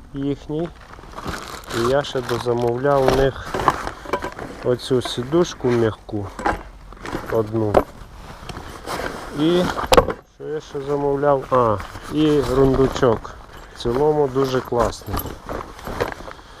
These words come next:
Потім я ще дозамовляв, я ще дозамовляв.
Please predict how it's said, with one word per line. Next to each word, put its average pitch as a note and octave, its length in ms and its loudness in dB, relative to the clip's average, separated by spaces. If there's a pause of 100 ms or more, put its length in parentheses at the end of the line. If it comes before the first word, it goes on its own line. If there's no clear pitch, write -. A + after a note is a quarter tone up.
(1700)
Потім E3 440 4
я D#3+ 100 4
ще E3 240 2
дозамовляв, C#3 960 2 (340)
я C#3 120 0
ще C#3+ 340 4
дозамовляв. A#2+ 1120 2